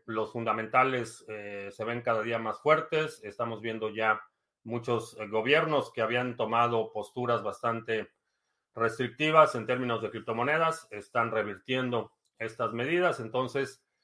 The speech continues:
eh, y con la excelente publicidad que le dio, eh, la empresa GoFundMe a Bitcoin en las últimas, eh, horas, bueno, el, a lo largo del fin de semana,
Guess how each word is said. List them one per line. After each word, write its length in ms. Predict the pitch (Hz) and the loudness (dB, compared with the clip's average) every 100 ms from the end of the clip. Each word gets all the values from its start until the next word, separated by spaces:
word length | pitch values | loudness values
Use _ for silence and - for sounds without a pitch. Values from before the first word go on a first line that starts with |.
| _ _ _ _ _ _ _ _ - | _ _ _ _ _ _ _ _ -12
eh, 380 | 120 107 101 101 | -8 -6 -6 -8
y 260 | 117 113 110 | -6 -6 -4
con 240 | 117 113 | -2 0
la 60 | 113 | 0
excelente 420 | 113 131 139 151 | 0 2 2 0
publicidad 560 | - 120 113 123 143 160 | -2 -2 -2 4 4 2
que 80 | 123 | -2
le 140 | 110 | -4
dio, 600 | 113 123 123 120 113 117 | 0 2 4 4 0 -4
eh, 340 | 104 101 101 101 | -6 -4 -6 -6
la 180 | 101 98 | -4 -4
empresa 580 | 101 123 123 117 117 | -4 0 0 2 0
GoFundMe 880 | 107 131 131 - 135 139 135 123 117 _ - | 0 0 0 6 6 6 2 0 -4 _ -4
a 160 | 180 | 0
Bitcoin 520 | 131 147 147 139 127 123 | 0 -2 -2 0 0 0
en 400 | 113 107 104 92 _ _ _ _ _ | -4 -6 -10 -14 _ _ _ _ _
las 180 | 117 107 | -2 0
últimas, 600 | 139 135 120 113 - - 113 | 0 0 2 2 0 -8 -6
eh, 340 | 107 104 104 - | -6 -6 -10 0
horas, 560 | 135 156 165 165 - - | 4 8 8 4 -2 -4
bueno, 320 | 127 120 101 _ - | -2 -2 -10 _ -18
el, 140 | 104 - _ | -18 -18 _
a 180 | 117 107 | -10 -8
lo 140 | 110 | -2
largo 320 | 113 127 123 113 | 2 4 4 0
del 180 | 107 | -2
fin 160 | - 131 | -4 -2
de 100 | 127 | -2
semana, 540 | 110 120 135 143 127 | 0 2 2 2 -2